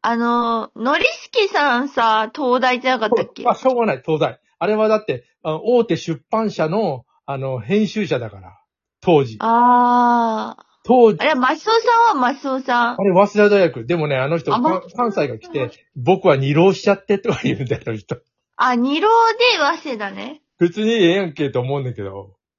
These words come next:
Speaker 1: うん。
Speaker 2: なんか、そういうセリフがあるよ。「ぼ-、僕二浪しちゃって」とか言って。
Speaker 1: えー、でもその時間、その時代珍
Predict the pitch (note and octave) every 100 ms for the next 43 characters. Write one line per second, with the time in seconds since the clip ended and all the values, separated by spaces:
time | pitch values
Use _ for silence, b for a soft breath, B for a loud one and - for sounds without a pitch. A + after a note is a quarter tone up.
0 | _ G3+ B3 C4+ A#3 G#3 G3 - - -
1 | _ C#3+ B2+ A#2+ A2 D#3+ E3 D#3+ C3+ D3+
2 | C3+ C3+ C3+ G#2+ E2 _ - - - _
3 | _ - C3 A#2 A2 A#2 D#3 D#3 E3 D#3
4 | _ D3+ - - _ _ _ _ _ _
5 | _ _ _ _ _ _ C4+ C4+ C#4 C4
6 | C4 D4 D#4+ D#4 F4 F4 E4+ D#4+ D#4+ E4+
7 | E4 C#4+ E4 F4 D#4+ D4+ C#4